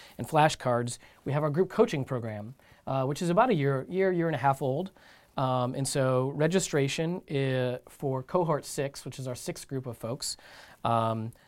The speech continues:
uh, opens up on Friday. Um, you can join the wait list now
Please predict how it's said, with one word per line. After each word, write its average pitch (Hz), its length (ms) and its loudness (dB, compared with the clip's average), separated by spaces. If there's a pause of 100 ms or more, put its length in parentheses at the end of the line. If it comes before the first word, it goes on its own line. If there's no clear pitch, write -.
(200)
uh, 110 200 -2
opens 160 320 0
up 131 260 -2
on 120 220 -4
Friday. 120 500 0 (480)
Um, 120 240 -2
you 135 80 -2
can 151 140 0
join 156 220 4
the 143 80 4
wait 151 180 2
list 147 300 -2
now 131 560 0